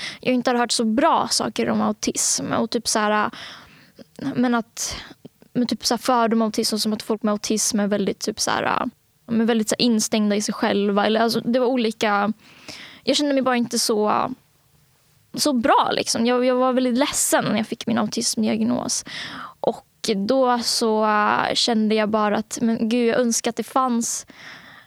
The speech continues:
någon så här förebild eller någon typ så här plattform. Alltså, det jag kan se det bra med att ha, liksom, autism. Ehm, så det var så det började. Jag bara, shit, jag önskar att det här fanns.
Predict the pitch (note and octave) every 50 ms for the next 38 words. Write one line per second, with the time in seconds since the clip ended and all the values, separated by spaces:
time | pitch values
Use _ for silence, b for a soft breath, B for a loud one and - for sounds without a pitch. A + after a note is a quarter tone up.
0 | B B - - - - - - A#3 A#3+ B3 B3+ B3 B3 A3+ A3 G#3 A3+ A3+ G#3+
1 | G#3+ G#3+ G#3 G#3 - - - - - - - C#4 C4+ C#4 C4+ B3 A#3 A#3 A3+ A#3
2 | A#3+ G#3+ G#3+ C4+ C4+ C4+ C4 B3 A#3+ A#3 A#3+ A#3+ A#3+ A3+ A3 A#3 A3+ B3+ A3+ -
3 | - - - - - B3+ C4 - - _ - - - - B3 A#3+ A#3 A#3 A#3+ A#3
4 | - _ - - A#3 G#3+ - A3+ - - _ - - - A3+ A#3+ A#3 - A#3+ G#3+
5 | - A#3 A3+ G#3+ G3+ G#3 A3 G#3+ G3+ G#3 - C#4 D4 G#4+ B4+ A#4+ G4 D4+ A3 G3+
6 | G3 G3+ G#3 G3+ G3+ G#3+ G#3+ - - G#3+ G#3 G3+ G3 G3+ G#3+ G3+ - - - A#3
7 | A#3+ B3 - _ - - A3+ A3 G#3+ - - - - - - - - - - -
8 | B3 - - - - - B B B B B B B B B B B B _ -
9 | - A#3 A3+ A3+ A3+ A3 A3 G#3+ G#3+ A3 A3 - B3+ B3 B3+ C#4 - - - F#4
10 | B4+ C5+ G4 G#3+ A3 G#3+ G#3+ C4 C4 B3 C4+ D#4 E4 C4 G#3+ G#3+ A#3 A3+ A3 A3+
11 | - - D#4 D4 - - - C#4 C#4+ B3+ - A3+ G#3 - G#3+ - - - - G4
12 | F4 D#4 D3+ - C#4 B3+ - - -